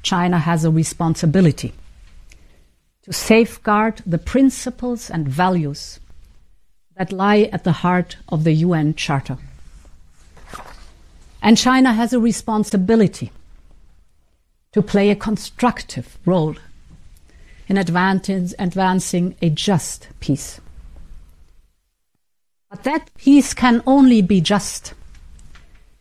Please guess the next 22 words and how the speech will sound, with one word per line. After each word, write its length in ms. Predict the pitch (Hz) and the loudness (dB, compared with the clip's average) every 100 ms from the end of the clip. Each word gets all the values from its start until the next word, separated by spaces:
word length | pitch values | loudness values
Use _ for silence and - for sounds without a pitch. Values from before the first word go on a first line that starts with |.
| _ _ _ _ | _ _ _ _
if 80 | 220 | -4
it 120 | 233 | 2
is 160 | 220 208 | 2 2
based 600 | 233 233 262 269 - - 214 | 0 2 2 0 -2 -8 -4
on 260 | 202 - - | -4 -4 -8
upholding 880 | 277 - - 269 247 240 233 214 190 | -6 -6 -2 0 0 2 2 0 0
the 120 | 185 | -4
sovereignty 1040 | - - 262 254 254 254 240 - 240 220 | -8 -4 -2 0 2 0 -2 -4 -2 -2
and 140 | 185 | -2
the 100 | 165 | -4
territorial 840 | - 202 196 190 208 196 185 175 - 262 | -6 -2 -2 -2 -2 0 0 -2 -4 2
integrity 840 | 262 - 226 202 208 208 208 202 | 4 2 -4 -6 -6 -8 -8 -8
of 240 | 185 180 165 | -8 -6 -4
Ukraine. 480 | 165 - 156 139 - - - - - - - - _ _ _ _ _ _ _ _ _ _ _ _ _ _ _ | -4 -4 -6 -6 -10 -20 -20 -20 -20 -20 -20 -20 _ _ _ _ _ _ _ _ _ _ _ _ _ _ _
Ukraine 640 | 226 339 - - 214 180 170 | 0 0 2 2 4 4 4
will 140 | 214 | 4
define 480 | 208 226 - 233 233 | 4 2 2 2 2
the 100 | 214 | 0
terms 380 | - 240 233 214 | -2 0 0 0
of 140 | 175 | 0
a 60 | 170 | -2
just 680 | - 262 269 - - - | -2 -2 -2 -6 -14 -18